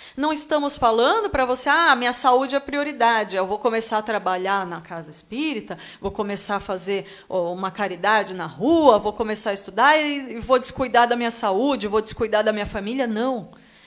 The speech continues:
Nós vamos ter a família como prioridade, nós vamos ter a saúde como prioridade. E o nosso progresso moral,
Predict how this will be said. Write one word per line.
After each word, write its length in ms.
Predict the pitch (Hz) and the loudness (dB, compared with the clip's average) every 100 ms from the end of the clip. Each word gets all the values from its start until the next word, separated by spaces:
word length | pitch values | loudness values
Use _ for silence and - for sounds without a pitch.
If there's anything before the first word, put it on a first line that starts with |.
| - - | -20 -14
Nós 300 | 214 226 196 | -2 0 0
vamos 560 | 185 247 339 311 285 - | -2 0 0 0 -2 -4
ter 340 | - 311 311 | -6 -2 2
a 60 | 262 | 2
família 420 | - 208 202 196 | 0 -6 -4 -6
como 240 | 190 190 185 | -6 -6 -6
prioridade, 680 | 180 190 180 175 175 165 180 | -6 -6 -6 -6 -6 -6 -6
nós 180 | 190 | -6
vamos 240 | 220 233 226 | -4 -4 -6
ter 200 | - 226 | -4 -4
a 60 | |
saúde 640 | 220 - 190 180 277 330 240 | -4 -4 -2 0 0 -2 -4
como 240 | 233 214 | -6 -6
prioridade. 800 | 208 214 196 185 190 175 165 170 165 - - | -4 -4 -4 -6 -6 -6 -8 -12 -14 -20 -2
E 100 | 269 | 2
o 60 | 277 | 4
nosso 280 | 294 294 | 4 2
progresso 560 | - 262 233 269 285 277 | 2 2 4 2 2 -2
moral, 600 | 240 196 185 262 294 196 | -4 -4 0 4 4 2